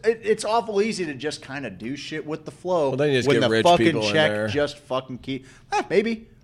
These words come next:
Speaker 1: maybe not. I don't know. I'm, I, like, I, I,
Speaker 2: <laughs> No.
Speaker 1: I, I don't know.
Speaker 2: Nobody struggling's gonna go in there.
Speaker 1: There's no, it's not a
Speaker 2: Maybe.
Speaker 1: full-time
Speaker 2: I
Speaker 1: job.
Speaker 2: don't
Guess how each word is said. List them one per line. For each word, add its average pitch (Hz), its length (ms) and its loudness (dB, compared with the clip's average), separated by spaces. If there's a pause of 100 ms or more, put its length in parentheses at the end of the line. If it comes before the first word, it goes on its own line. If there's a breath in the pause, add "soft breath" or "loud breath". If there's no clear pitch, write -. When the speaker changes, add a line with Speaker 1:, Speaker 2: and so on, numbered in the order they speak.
(120)
Speaker 1:
maybe 220 180 0
not. 247 400 -2 (180)
I 180 140 4
don't 170 120 2
know. 139 300 2
I'm, 208 220 8
I, 196 180 4
like, 190 200 6
I, - 20 -2
I, 185 340 -4
Speaker 2:
<laughs> 156 40 -6
No. 175 100 10
Speaker 1:
I, 214 120 8 (100)
I 185 80 6
don't 220 180 2
know. 170 320 6
Speaker 2:
Nobody 160 300 6
struggling's 104 600 -4
gonna 98 200 -8
go 95 140 -6
in 98 100 -6
there. 104 260 -6
Speaker 1:
There's 147 180 0
no, 180 140 6
it's 196 180 8
not 220 160 4
a - 40 4 (120)
Speaker 2:
Maybe. 196 180 12
Speaker 1:
full-time 165 180 8
Speaker 2:
I - 20 -2
Speaker 1:
job. 175 100 8
Speaker 2:
don't 180 100 8